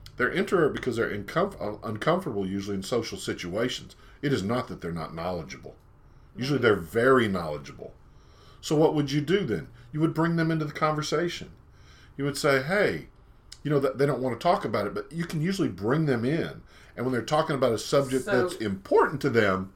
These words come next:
Speaker 3: can you give,
Speaker 1: they
Speaker 3: like,
Speaker 1: can
Speaker 3: an
Speaker 1: go.
Speaker 3: example? Like, Rosie is the client, and, and I'm your introverted, quiet, meek, shy.
Speaker 1: Right. So, um,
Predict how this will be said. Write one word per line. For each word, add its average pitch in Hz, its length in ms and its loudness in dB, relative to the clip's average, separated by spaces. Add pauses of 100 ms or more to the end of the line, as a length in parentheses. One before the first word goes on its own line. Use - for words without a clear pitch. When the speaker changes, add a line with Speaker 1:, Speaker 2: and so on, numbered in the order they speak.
(160)
Speaker 3:
can 196 220 -8
you 190 80 -6
give, 185 280 -2
Speaker 1:
they - 60 0
Speaker 3:
like, 180 120 4
Speaker 1:
can 190 80 0
Speaker 3:
an 185 100 2
Speaker 1:
go. - 100 6
Speaker 3:
example? 165 640 -4 (240)
Like, 185 360 2 (340)
Rosie 190 540 0
is 180 160 0
the 175 80 -4
client, 190 540 -4 (100)
and, 160 360 -8 (160)
and 151 200 -8
I'm 180 340 0
your 175 260 -2
introverted, 170 840 -4 (340)
quiet, 165 580 -4
meek, 165 280 -14
shy. 151 500 -4 (800)
Speaker 1:
Right. 69 320 -6 (100)
So, 113 640 6 (580)
um, 107 400 2